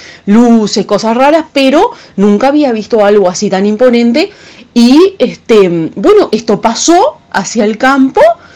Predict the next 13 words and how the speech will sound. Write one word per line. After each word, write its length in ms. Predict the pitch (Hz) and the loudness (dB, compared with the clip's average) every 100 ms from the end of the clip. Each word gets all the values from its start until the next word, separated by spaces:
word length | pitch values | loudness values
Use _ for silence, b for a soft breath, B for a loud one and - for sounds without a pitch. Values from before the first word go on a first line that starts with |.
| B B | B B
y 100 | 233 | -2
siguió 500 | - 220 180 233 339 | 0 -2 0 2 2
hacia 240 | 240 233 175 | 2 -2 -4
adentro 380 | 180 180 185 175 | -4 -6 -6 -4
del 220 | 180 175 | -4 -4
campo 600 | 208 214 233 320 508 - | -2 -2 -2 0 -2 -2
a 120 | 196 | -2
esa 260 | 190 196 294 | 0 0 -2
velocidad, 560 | 262 190 - 220 349 - | 0 -2 -2 0 0 0
o 100 | 208 | -4
sea, 200 | 202 185 | -2 0
una 260 | 233 226 | 2 0
velocidad, 960 | 233 247 247 247 226 220 247 339 415 | 0 0 -2 -2 -2 0 0 0 0